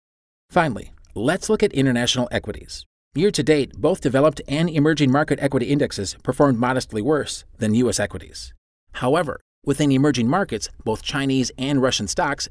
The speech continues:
declined substantially for obvious reasons. Russia will no longer have an impact on emerging market indexes due to sanctions and the collapse of the Russian market. On the other hand,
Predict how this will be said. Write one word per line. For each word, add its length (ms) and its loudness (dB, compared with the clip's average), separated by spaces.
declined 420 -4
substantially 680 -4
for 160 -2
obvious 380 -4
reasons. 500 -4
Russia 440 2
will 200 2
no 200 4
longer 300 -2
have 180 -4
an 100 -4
impact 460 -6
on 120 0
emerging 340 0
market 260 -4
indexes 520 -6
due 160 2
to 220 -4
sanctions 640 -4
and 160 -2
the 60 -4
collapse 320 -2
of 80 -2
the 60 -4
Russian 280 -4
market. 400 -8
On 80 0
the 100 2
other 160 4
hand, 380 -2